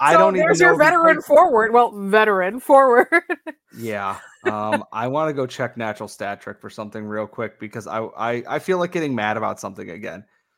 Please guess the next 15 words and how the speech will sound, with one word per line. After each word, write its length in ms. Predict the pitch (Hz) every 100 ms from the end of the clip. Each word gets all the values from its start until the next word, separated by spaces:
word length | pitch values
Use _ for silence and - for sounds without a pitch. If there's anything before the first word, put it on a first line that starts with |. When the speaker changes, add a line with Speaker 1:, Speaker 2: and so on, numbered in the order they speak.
| _ _
Speaker 2:
All 100 | -
right. 120 | 196 180
Speaker 1:
Um, 260 | 190 190
Speaker 2:
Um, 340 | 202 214 208 214
while 240 | 240 285
you 220 | 330 330
do 180 | 269 294
that, 380 | 269 226 214 202
why 180 | 220 226
don't 200 | 247 254
I 100 | 247
tell, 420 | - 240 220 226
uh, 420 | 214 202 196 196
the 100 | 196
listeners 640 | 202 202 _ 190 185 190